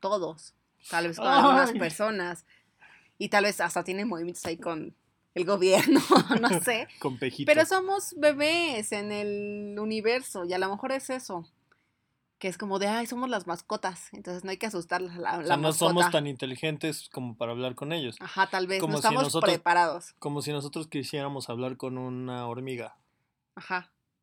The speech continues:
Speaker 1: Porque si la hormiga nos ve, se echa a correr y se espanta.
Speaker 2: Ay, qué miedo. Oye, ¿y por qué crees que siempre aparecen como en el momento menos indicado? Cuando no se puede grabar o cuando no,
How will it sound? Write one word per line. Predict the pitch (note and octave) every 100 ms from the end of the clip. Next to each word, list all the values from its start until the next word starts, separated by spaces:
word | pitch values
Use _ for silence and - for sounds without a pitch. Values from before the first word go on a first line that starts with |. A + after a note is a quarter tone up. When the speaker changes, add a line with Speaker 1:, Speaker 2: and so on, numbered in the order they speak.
| _ _ _ _ -
Speaker 1:
Porque | D4+ C#4+ F#3+
si | E3+ F#3
la | F3+
hormiga | F#3 F#3 G3+ G3 F3+ E3+ E3
nos | E3 E3+
ve, | F#3 G#3 A3+
se | G#3+
echa | - G3
a |
correr | F3 E3+ F#3+
y | F#3+ E3 -
se |
espanta. | D3+ - D#3+ - _ _ _ _ _ _ _ _ - _ _ _ _
Speaker 2:
Ay, | C3 A2 A#2
qué | F3+
miedo. | G3 A2+ G#2 - _ _ _ _ _ _ _ _
Oye, | E3 G3 F#3+
¿y | E3 D#3+ D#3+ _ _ _ - _
por | F3+ D#3+
qué | A3
crees | A3 G#3+
que | A3+
siempre | G3 F#3 F3+ F#3 F3+ D#3+ C#3 B2
aparecen | A#2+ A#2+ C3 C#3 C#3 D#3 D3 C3
como | - A#2+
en | A#2+
el | A#2
momento | A#2+ B2 C#3 C#3+
menos | D3+ D3+ D3+
indicado? | C#3 A#2+ C3+ B2+ A2
Cuando | A#2+ A#2+ B2
no | C3+ C3+
se | D3
puede | D3 C3+
grabar | B2 A#2 B2+ C3 C3+ C3+
o | B2+
cuando | - A2+ A#2
no, | A#2+ B2 B2 B2 A#2+